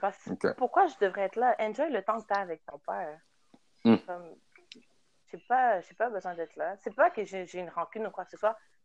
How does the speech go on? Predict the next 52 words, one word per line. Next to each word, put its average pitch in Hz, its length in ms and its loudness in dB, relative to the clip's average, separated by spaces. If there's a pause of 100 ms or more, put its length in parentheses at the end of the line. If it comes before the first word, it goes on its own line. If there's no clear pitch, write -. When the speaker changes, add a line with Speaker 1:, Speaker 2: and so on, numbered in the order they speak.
Speaker 1:
Comme 233 180 0
s'il 427 180 0
y 339 40 6
aurait 226 120 2
une 220 100 2
nouvelle 180 240 0
blonde, 208 260 2
je - 80 -16
m'en 151 120 -4
fous, 254 320 -4
je - 140 -14
vais 139 60 -8
pouvoir 185 240 2
lui 226 100 0
parler, 190 400 2
je - 80 -8
vais, 147 260 -4 (200)
ça 180 80 2
me 170 100 -8
dérange 165 280 2 (100)
pas. - 200 2 (560)
C'est 202 100 0
son 156 240 -4
ex, - 260 6 (300)
parce 170 160 -2
que 190 100 -10
j'ai 185 140 -12
pas 214 160 4
aimé 214 140 -2
la 196 120 -4
situation, 180 320 -4
comment 165 280 -4
ça 165 80 -10
s'est - 200 -8
passé. - 460 -10 (560)
Speaker 2:
Ok. 104 220 4
Speaker 1:
Tu - 1500 -4
comprends ? 190 460 0
Mais 175 220 -4 (400)
c'est - 120 -20
comme, 160 340 -2 (680)
maintenant, 240 500 0
je - 80 -14 (100)
pense 220 200 -4
que 190 80 -10
pour 170 180 -14
de 147 80 -4
vrai, 170 180 -4 (100)
je 165 60 -18
m'en 143 140 -10 (200)
foutrais, 147 480 -12
là. 185 180 -10